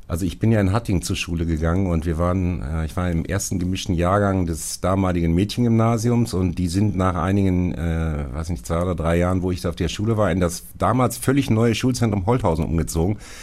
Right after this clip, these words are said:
die für mich als Schüler damals, wo ich dachte, „Wie geil ist das denn? Hier gibt's alles, alles, alles.“ Also ich meine, abgesehen von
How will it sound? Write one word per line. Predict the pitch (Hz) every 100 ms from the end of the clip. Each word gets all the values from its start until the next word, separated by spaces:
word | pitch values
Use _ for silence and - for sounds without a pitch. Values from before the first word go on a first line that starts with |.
| - -
die | 95
für | 98 104 98 90 - -
mich | 98 127
als | 101 -
Schüler | 117 131
damals, | 104 107 98 -
wo |
ich | 80
dachte, | 82 - 55
„Wie | -
geil | - 69
ist | -
das | - - -
denn? | 78
Hier | 69
gibt's | 98 - -
alles, | 110 147 120 -
alles, | - 147 131 -
alles.“ | 127 127 95 -
Also | 78
ich | 90
meine, | 78
abgesehen | - 85 85 78
von | 78 65